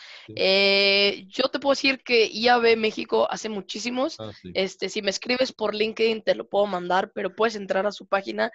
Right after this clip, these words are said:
Speaker 2: y tienen varios que han hecho con empresas importantes de investigación sobre desde el consumo de los hábitos de los mexicanos para pauta, video, audio, entonces están invirtiendo bastante en eso.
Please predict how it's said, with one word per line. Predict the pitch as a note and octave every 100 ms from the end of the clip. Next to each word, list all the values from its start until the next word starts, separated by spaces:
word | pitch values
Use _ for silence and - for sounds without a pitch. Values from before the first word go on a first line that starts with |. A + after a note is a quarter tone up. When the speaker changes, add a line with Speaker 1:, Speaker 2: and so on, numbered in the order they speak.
| - - -
Speaker 2:
y | G3
tienen | G3 G#3+ A3+ A3
varios | G#3 G#3 A3 A3
que | -
han | F#3+ G3
hecho | G3 G#3 G3+
con | G3 F3+ F3+ F3+ _ _
empresas | F#3 F3 G#3 A3 A#3
importantes | F3+ G3 G3 F#3+ G3 G#3+
de | G3+
investigación | F3 - - F#3+ G3 G#3 - - -
sobre | - G3 G3
desde | G3 F#3+ F#3+
el | F#3+
consumo | F#3+ F#3+ - G#3+ A3+ A3
de | F#3 F3 F3 F3 - _ _ _ - -
los | G3+ F#3+
hábitos | G3+ G#3 G#3+ G3+
de |
los | F#3 F3
mexicanos | F3 F3+ F#3+ G3+ G3+ -
para | G3 F#3+
pauta, | - G#3 G#3+ G#3+ G#3+ G#3+ G#3 A3 G#3 G3
video, | F#3+ F#3+ G#3 G#3+ G#3 G3
audio, | F3 G#3 G#3 G#3
entonces | G#3 G#3 G#3+
están | G3 G3
invirtiendo | G#3 G3 F#3 F#3+ G3+
bastante | F#3+ - F#3 F3+
en | F#3
eso. | F#3 F#3